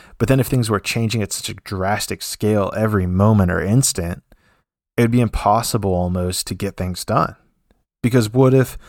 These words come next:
right, like, I'm sitting here recording this podcast, talking to this microphone. Well, say in my mind, it pops in my head that I wanna be in Egypt riding the back of a camel, which I'm actually gonna be doing pretty soon. <laughs> But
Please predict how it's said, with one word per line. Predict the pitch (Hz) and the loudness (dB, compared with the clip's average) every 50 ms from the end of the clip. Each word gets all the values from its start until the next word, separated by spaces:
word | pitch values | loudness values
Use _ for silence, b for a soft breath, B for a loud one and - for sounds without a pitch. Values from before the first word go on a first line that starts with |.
| B B B B B B B B B | B B B B B B B B B
right, | - 101 98 92 95 117 127 - | -2 2 2 4 4 2 0 0
like, | - 98 95 - | -2 -6 -4 0
I'm | 101 107 117 113 107 104 - _ _ - - | 0 0 2 2 0 -2 -4 _ _ -12 -6
sitting | - - 131 117 107 | -2 0 2 2 2
here | 110 113 107 | 2 2 2
recording | 98 95 - - 104 101 95 98 95 | 0 -2 0 0 0 2 2 0 -2
this | 92 87 | -2 -4
podcast, | - - 90 87 87 - - 90 87 87 - - | -2 0 0 0 0 -2 -2 -2 -2 -2 -2 -2
talking | 92 90 87 - 92 85 | 0 -2 0 -2 -6 -8
to | - 87 | -6 -8
this | 87 - | -8 -4
microphone. | 92 95 104 - - - - - - - - _ b b b b b b b b b b b b b _ | -2 -2 -2 -2 -4 -4 -4 -6 -6 -8 -12 _ b b b b b b b b b b b b b _
Well, | - 104 | -2 -2
say | - - 147 143 | 0 2 2 2
in | 135 127 | 2 4
my | 120 107 101 | 4 2 2
mind, | 98 98 104 123 120 | 2 2 0 2 0
it | 104 | 0
pops | - - 95 95 - - | 0 0 0 0 0 -2
in | 98 95 | -2 -2
my | 90 90 | -2 -2
head | 98 104 107 117 107 | -2 -2 -2 -2 -2
that | 95 92 | -2 -2
I | 92 | -2
wanna | 90 90 90 87 | -2 -4 -6 -6
be | 87 90 90 | -6 -6 -4
in | 90 92 | -4 -4
Egypt | 92 101 101 101 95 95 98 95 92 90 - 98 | -2 -2 -2 -2 -2 -2 -4 -4 -4 -6 -6 -4
riding | 92 90 90 90 92 90 | -4 -2 -2 -2 -4 -6
the | 87 | -2
back | 90 95 95 92 - | -2 -2 -2 -2 -4
of | - | -10
a | 90 | -12
camel, | - - - 98 101 98 95 87 85 90 107 - - _ _ _ | -10 -6 -4 -2 0 0 0 -2 -2 -4 -6 -10 -12 _ _ _
which | 98 98 92 85 - - - - _ - | -2 -2 -2 -2 -4 -8 -10 -12 _ -10
I'm | 180 87 | -6 -6
actually | 90 - - 95 | -4 -4 -4 -6
gonna | 90 87 85 | -4 -4 -4
be | 87 | -4
doing | 85 90 87 85 | -4 -4 -4 -4
pretty | - 90 87 85 | -4 -6 -6 -6
soon. | - - 98 95 90 87 95 101 - _ _ - - - | -6 -4 -2 -2 -2 -2 -4 -6 -10 _ _ -12 -6 -2
<laughs> | - 151 - - - 135 135 - B B B B B B B B B B B B 135 | -2 -2 -2 -2 -6 -10 -10 -10 B B B B B B B B B B B B 0
But | 131 135 123 - | 2 2 2 2